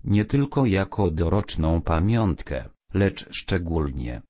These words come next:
by jednocześnie wiarą karmił się Jego ciałem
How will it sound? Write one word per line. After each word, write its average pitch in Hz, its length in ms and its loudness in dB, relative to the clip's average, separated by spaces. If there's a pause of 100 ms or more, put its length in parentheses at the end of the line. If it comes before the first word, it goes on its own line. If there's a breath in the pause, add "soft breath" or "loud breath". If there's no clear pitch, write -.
(160)
by 85 260 2
jednocześnie 80 920 0
wiarą 80 500 0
karmił 120 580 2
się 104 200 2
Jego 87 320 2
ciałem 107 600 2